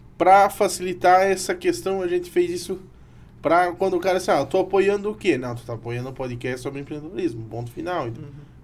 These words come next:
Speaker 1: entende? Pra, pra nichar, entendeu? É, a gente é uma região que, pô, o que que é o podcast? Muita gente nem sabia o que que era podcast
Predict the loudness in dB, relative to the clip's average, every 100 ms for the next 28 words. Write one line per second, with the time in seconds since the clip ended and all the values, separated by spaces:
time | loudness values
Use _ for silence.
0 | -14 -12 -10 -10 -10 -6 0 2 2 2
1 | 2 2 -2 -2 -2 0 -2 -6 -8 -8
2 | -10 -12 -20 -20 -20 -10 0 2 2 0
3 | -2 0 0 0 2 0 0 -4 2 2
4 | 2 -6 -4 -2 -2 -4 -2 -2 -2 -8
5 | -10 -8 -6 -6 -6 -6 -6 -6 -6 -4
6 | -4 -4 -8 -8 -6 -6 -8